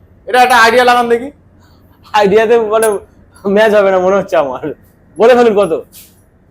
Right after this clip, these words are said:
Speaker 1: দু হাজার উনিশের Activa ওয়ান টোয়েন্টি ফাইভ,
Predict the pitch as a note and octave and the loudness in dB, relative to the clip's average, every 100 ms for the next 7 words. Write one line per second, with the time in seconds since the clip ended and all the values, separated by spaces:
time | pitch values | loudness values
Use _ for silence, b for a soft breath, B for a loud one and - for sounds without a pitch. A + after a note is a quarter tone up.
0 | C3 F#3 A3 A#3 B3+ B3+ C4 A3+ G#3+ F3+ | -10 0 2 2 2 4 4 2 -2 -2
1 | F#3+ F#3 F3+ G3 A#3 A3+ B3 B3+ B3 A3+ | 2 2 2 -2 -6 -2 0 0 -2 -12
2 | E3 F3 - - A#3 B3 G3 F#3 G3+ G#3+ | -6 -6 -6 -6 2 2 2 0 -2 0
3 | A3+ A3 A#3 A3+ | 0 0 -2 0